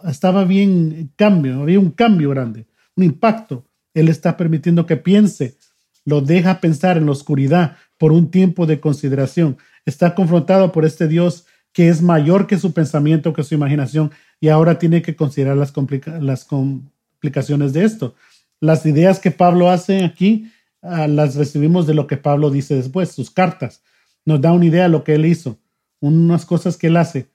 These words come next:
Primero, él estaba orando y pensando su conocimiento de Dios, viéndolo, escudriñándolo, regresando a la Biblia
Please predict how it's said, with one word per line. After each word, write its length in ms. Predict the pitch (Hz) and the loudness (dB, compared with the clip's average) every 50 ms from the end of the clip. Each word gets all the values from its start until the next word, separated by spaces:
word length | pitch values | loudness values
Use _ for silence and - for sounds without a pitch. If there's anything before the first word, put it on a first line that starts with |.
| _ _ _ _ _ | _ _ _ _ _
Primero, 640 | - 147 143 143 143 160 185 196 226 247 226 - _ _ _ _ | -4 -2 0 0 2 2 2 2 2 0 -2 -8 _ _ _ _
él 140 | - 160 165 | -4 0 0
estaba 320 | 165 160 - - 170 160 160 | 0 0 0 0 0 0 2
orando 600 | 165 156 156 175 185 185 175 160 156 143 - _ _ _ _ _ _ _ | 2 2 2 2 2 2 2 2 0 -2 -4 _ _ _ _ _ _ _
y 120 | - 175 165 | -4 -4 -4
pensando 840 | - - 165 151 135 139 - 180 175 180 185 185 180 185 190 180 _ _ _ | 0 0 -2 -2 -2 -2 -2 0 2 2 2 0 0 -2 -4 -8 _ _ _
su 200 | _ _ - 175 | _ _ -8 -6
conocimiento 880 | - 170 156 151 135 - 147 135 135 147 165 175 180 170 - 180 180 170 - _ _ _ | -4 -2 -2 -2 -2 -4 -4 -4 0 0 0 0 0 -2 -4 -8 -8 -8 -12 _ _ _
de 120 | _ 147 135 | _ -4 -4
Dios, 420 | 123 147 160 143 135 - - _ _ _ _ _ | -2 -2 -2 -2 -4 -8 -14 _ _ _ _ _
viéndolo, 760 | 160 147 127 117 147 185 208 208 190 170 - 135 123 123 170 | -10 -10 -4 0 2 4 4 4 4 2 0 -2 -4 -8 -10
escudriñándolo, 1000 | 170 156 151 151 - _ 165 156 147 151 147 170 190 202 190 160 139 123 117 - _ _ _ _ _ _ _ _ _ _ _ _ 170 180 165 - - _ _ _ _ _ _ _ | -12 -12 -12 -12 -6 _ 0 0 2 2 2 2 2 2 2 2 0 -2 -6 -10 _ _ _ _ _ _ _ _ _ _ _ _ -18 -18 -18 -18 -20 _ _ _ _ _ _ _
regresando 600 | _ 180 170 160 156 156 147 - - 175 180 175 196 | _ 0 2 4 4 2 0 0 0 0 2 4 2
a 40 | 208 | 2
la 100 | 196 185 | 2 2
Biblia 480 | 175 208 220 214 196 170 156 147 - | 2 2 2 2 2 2 0 -2 -4